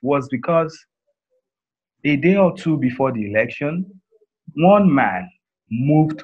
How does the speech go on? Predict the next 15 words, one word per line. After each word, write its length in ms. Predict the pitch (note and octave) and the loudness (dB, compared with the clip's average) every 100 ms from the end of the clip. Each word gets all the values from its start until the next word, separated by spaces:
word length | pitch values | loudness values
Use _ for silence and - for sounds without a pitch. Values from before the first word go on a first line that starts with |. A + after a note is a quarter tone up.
| G#2 | -8
behind, 440 | G2 A2+ C3+ C#3 | -6 0 0 0
moved 300 | D3+ F3 F3 | 2 2 2
from 540 | - - A#2 A2 G#2 G#2+ | -4 -4 -2 -2 -4 -10
supporting 640 | - - G#2+ C#3+ C#3+ D3 | -10 -8 0 0 2 0
him 280 | B2+ A#2 B2 - | 0 -2 -6 -6
to 100 | A2+ | -2
another. 420 | G#2+ A#2 B2 F#2 - _ _ _ | 0 2 0 -2 -6 _ _ _
And 180 | A2 B2 | -2 2
that 140 | F#3 | 2
man 400 | D#3+ G#2 G#2+ A#2+ - C3 C#3+ _ _ _ _ | 0 -2 -4 -8 -10 -12 -12 _ _ _ _
took 200 | - F#3+ F#3 - - | -2 -2 -2 -6 -2
about 380 | B2+ C3+ A#2+ - _ _ _ _ _ _ _ _ _ _ _ _ | 2 4 4 0 _ _ _ _ _ _ _ _ _ _ _ _
thirty 460 | G3+ G3+ G3 G#3 F#3+ | -2 -2 -2 -2 0
or 220 | D#3+ D#3 | 0 -2
twenty 380 | - E3+ F3 | -2 -2 -2